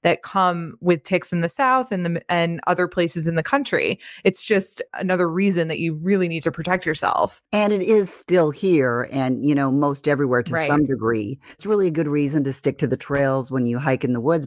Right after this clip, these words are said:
Speaker 2: I'll admit, just the other day, I wandered off the trail to get a little bit closer to a young deer who didn't seem to mind my dog and me coming closer.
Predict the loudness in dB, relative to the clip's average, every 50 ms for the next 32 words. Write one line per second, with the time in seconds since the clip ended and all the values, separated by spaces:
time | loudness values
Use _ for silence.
0 | -6 -6 -4 -2 0 0 0 0 0 0 -2 -2 -4 -6 -8 -4 -2 -2 0 0
1 | 0 0 2 2 2 2 0 -2 -4 _ -4 -2 -2 0 0 0 2 2 2 2
2 | 0 0 -2 -6 -10 -6 -2 0 0 2 2 0 0 -2 -2 -2 0 0 0 0
3 | 0 -2 -2 -2 0 0 0 0 -2 -6 -4 -2 0 0 2 2 2 2 2 0
4 | 0 0 0 2 2 2 2 2 0 -2 -6 -10 -18 -20 -20 -20 _ _ 0 2
5 | 2 2 2 0 0 0 0 0 0 0 -2 -2 0 2 2 2 2 2 2 2
6 | 0 0 -2 -2 0 0 2 2 2 0 0 0 0 0 -2 -2 -2 -2 -2 -2
7 | -2 -2 -2 -2 0 0 0 0 0 0 0 0 0 0 -2